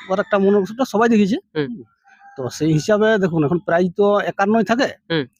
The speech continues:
Speaker 1: আর যেটা আইনে তো সবাই করছে, সেটাই এখন মানি চলতে হবে।
Speaker 2: হুম।
Speaker 1: হ্যাঁ। তো সেই হিসাবে উনি যদি বলেন তো একান্ন হাজার আমাদের খুঁটায় বাঁধলেই একান্ন হাজার টাকা দিয়ে দেবো, তাতে ওর কাড়া লাগুক চাই নাই লাগুক।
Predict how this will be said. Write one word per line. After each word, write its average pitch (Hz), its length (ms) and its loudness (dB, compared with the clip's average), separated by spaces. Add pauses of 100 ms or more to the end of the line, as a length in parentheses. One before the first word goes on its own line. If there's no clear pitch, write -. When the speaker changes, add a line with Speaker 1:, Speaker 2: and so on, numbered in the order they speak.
(320)
Speaker 1:
আর 147 280 0 (520)
যেটা 185 220 0 (140)
আইনে 202 260 2
তো 202 120 0
সবাই 208 320 0
করছে, 214 360 0 (440)
সেটাই 208 320 2
এখন 208 160 2
মানি 196 200 4
চলতে 196 280 2
হবে। 185 180 2 (200)
Speaker 2:
হুম। 151 160 -4
Speaker 1:
হ্যাঁ। - 120 -8 (520)
তো - 200 -16
সেই 180 200 0
হিসাবে 208 400 2 (100)
উনি 190 280 2
যদি 190 240 2
বলেন 185 340 0
তো 196 120 -2 (320)
একান্ন 180 280 0
হাজার 170 260 2
আমাদের 170 240 0
খুঁটায় 156 300 -4
বাঁধলেই 151 340 -2
একান্ন 131 260 -14
হাজার 127 180 -6
টাকা 190 140 -10
দিয়ে 127 160 -2
দেবো, 107 140 -8 (340)
তাতে 120 280 -6 (120)
ওর 139 200 -4
কাড়া 156 260 0 (100)
লাগুক 123 360 -2 (140)
চাই 127 160 -2
নাই 104 160 -4
লাগুক। 113 260 -14